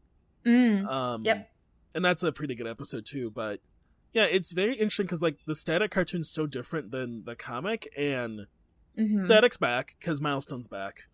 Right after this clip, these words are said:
Speaker 2: Um, and it'll be interesting to see what we get because I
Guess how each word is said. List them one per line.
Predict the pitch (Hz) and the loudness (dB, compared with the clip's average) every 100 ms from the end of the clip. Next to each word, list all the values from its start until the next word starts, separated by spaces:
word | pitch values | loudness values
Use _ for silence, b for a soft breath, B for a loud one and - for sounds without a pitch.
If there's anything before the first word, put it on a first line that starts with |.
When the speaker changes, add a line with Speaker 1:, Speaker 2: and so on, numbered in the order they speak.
| _ | _
Speaker 2:
Um, | 127 127 110 98 95 - _ _ 180 | -6 -4 -4 -8 -14 -18 _ _ 2
and | 185 175 156 147 143 - | 4 4 2 0 -6 -4
it'll | 180 220 | -2 -2
be | 233 190 | -2 -2
interesting | 196 208 - 196 | 0 0 0 0
to | 170 | -2
see | - 185 | -4 -2
what | 160 - | -2 0
we | 151 | -2
get | 143 226 - | -2 -2 -2
because | 170 180 147 - | -2 -2 -4 -8
I | 143 165 165 156 | -2 0 2 -2